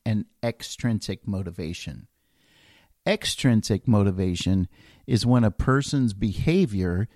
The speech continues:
is motivated by an external factor.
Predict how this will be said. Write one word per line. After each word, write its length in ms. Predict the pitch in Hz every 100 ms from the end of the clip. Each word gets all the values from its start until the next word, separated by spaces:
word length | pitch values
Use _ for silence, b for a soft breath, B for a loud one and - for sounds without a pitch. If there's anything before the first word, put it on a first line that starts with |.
| b
is 220 | - 101 113
motivated 880 | 107 135 160 127 101 101 104 98
by 180 | 101 107
an 220 | 104 104
external 500 | 98 - - 117 107
factor. 640 | 87 110 95 - - -